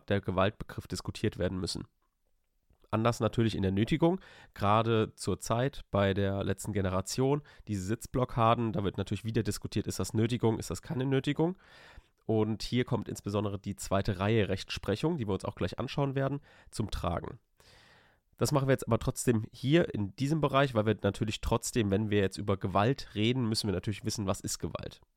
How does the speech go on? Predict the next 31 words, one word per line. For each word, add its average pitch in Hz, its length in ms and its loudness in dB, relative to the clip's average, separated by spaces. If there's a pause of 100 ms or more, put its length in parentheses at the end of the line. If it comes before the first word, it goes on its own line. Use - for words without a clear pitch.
(420)
Deswegen 107 280 0
schauen 117 240 2
wir 107 80 0
uns 104 140 -4
an, 120 280 -4
wie 123 160 -4
sich 151 380 -4
der 104 100 2
Gewaltbegriff 101 540 -2
entwickelt 104 520 -2
hat, - 280 -4 (120)
wie 98 320 -6 (280)
die 101 40 -2
Rechtsprechung 107 600 -4
zuerst - 680 -4 (300)
den 120 80 -6
Gewaltbegriff 113 600 -2
für 95 200 -4
sich 107 200 -4
definiert 107 520 -2
hat, 170 180 -2 (140)
wie 107 140 0
er 104 100 2
sich 98 360 -2 (360)
mit 104 160 0
der 95 160 2
Zeit 117 520 -2
entwickelt 160 540 -2
hat - 260 -4 (560)
und 156 220 2
insbesondere, 123 920 2